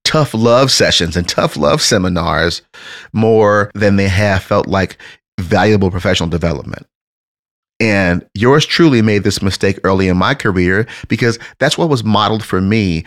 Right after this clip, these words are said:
by more than a few D E I facilitators. I mean, the content is tough enough, and it requires emotional labor from both the facilitators and the participants. So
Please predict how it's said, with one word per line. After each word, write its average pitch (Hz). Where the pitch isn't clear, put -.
by 113
more 117
than 135
a 110
few 113
D 95
E 80
I 95
facilitators. -
I 113
mean, 113
the 95
content 139
is 101
tough -
enough, 101
and 98
it 117
requires 110
emotional 98
labor 98
from 98
both 104
the 90
facilitators 127
and 135
the 101
participants. -
So 110